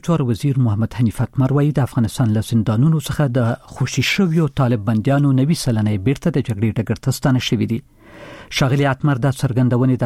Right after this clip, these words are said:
افغانستان لپاره د ایران له ځانګړي استازي محمد ابراهیم طاهریان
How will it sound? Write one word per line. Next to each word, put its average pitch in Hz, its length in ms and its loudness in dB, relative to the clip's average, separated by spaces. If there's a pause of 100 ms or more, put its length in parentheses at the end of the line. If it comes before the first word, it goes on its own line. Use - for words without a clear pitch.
افغانستان - 440 0
لپاره 113 340 0
د 127 140 -2
ایران 117 320 2
له 113 100 2
ځانګړي 120 460 0
استازي 135 480 0
محمد 107 320 2
ابراهیم 110 420 0
طاهریان 110 420 0